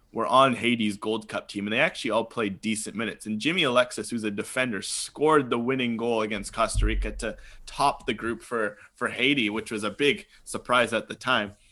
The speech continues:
That's massive in terms of experience. Not a lot of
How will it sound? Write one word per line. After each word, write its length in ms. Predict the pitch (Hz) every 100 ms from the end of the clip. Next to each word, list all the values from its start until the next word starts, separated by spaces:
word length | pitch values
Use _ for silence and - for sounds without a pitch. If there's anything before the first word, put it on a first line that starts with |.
| - _ _ -
That's 300 | 139 - 190
massive 500 | 104 113 110 101 95
in 120 | 95
terms 280 | - 101 92
of 80 |
experience. 720 | 85 - - 107 98 87 -
Not 180 | 110 120
a 40 | 120
lot 260 | 113 107
of 100 | 101